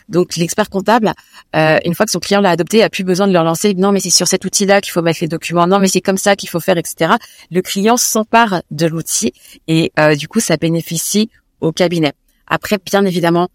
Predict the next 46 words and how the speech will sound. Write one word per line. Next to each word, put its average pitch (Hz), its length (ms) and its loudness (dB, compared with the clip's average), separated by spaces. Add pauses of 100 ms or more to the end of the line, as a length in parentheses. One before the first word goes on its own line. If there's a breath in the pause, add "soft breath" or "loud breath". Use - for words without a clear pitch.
(140)
t'as 151 100 0
toutes - 160 -4
les 170 60 2
fonctionnalités 156 480 -2
d'automatisation 160 800 -2
comptable. 165 420 -2 (380)
C'est-à-dire 139 500 0
que, 143 140 -4
euh, 127 920 -2
au 139 100 -2
bout - 140 -14
d'un 139 140 2
moment, 151 400 2
on, 127 260 0
on 127 140 0
est 127 80 4
plus 160 180 -2
sur - 300 0
de, 135 120 2
euh, 127 340 4 (500 soft breath)
la 139 260 2
vérification, 143 1120 -2
euh, 127 180 2
rapide, 151 560 -2
euh, 127 220 4
des 127 140 -2
flux - 240 -6
qu'on - 140 -20
connaît 139 300 0
déjà 143 300 2
et 147 40 -2
qui - 120 -8
sont - 120 -8
traités - 260 -6
tous - 160 -12
les 143 80 2
mois 147 200 2
et 143 60 0
qu'on 127 120 -6
peut 135 120 -2
enregistrer 131 460 -4
très - 160 -6
facilement. 147 460 -2 (460)
Et 143 100 0
du - 140 -8
coup, 226 380 0